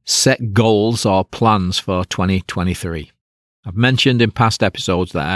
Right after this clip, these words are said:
I, I don't always carry through when I set goals. I used to use the smart method,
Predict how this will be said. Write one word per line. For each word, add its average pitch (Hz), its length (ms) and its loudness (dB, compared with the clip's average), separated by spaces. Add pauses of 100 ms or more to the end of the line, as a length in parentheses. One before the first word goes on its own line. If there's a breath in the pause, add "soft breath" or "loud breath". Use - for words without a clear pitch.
(240)
I, 90 100 0
I - 20 -2
don't 104 240 -2
always 95 360 0
carry 90 280 0
through 90 240 0
when 80 160 -4
I 82 40 -6
set 78 300 -4
goals. 78 380 -8 (340)
I 90 60 0
used 110 300 2
to 120 60 4
use 104 300 2
the 90 220 0
smart 107 640 0 (100)
method, 110 400 -2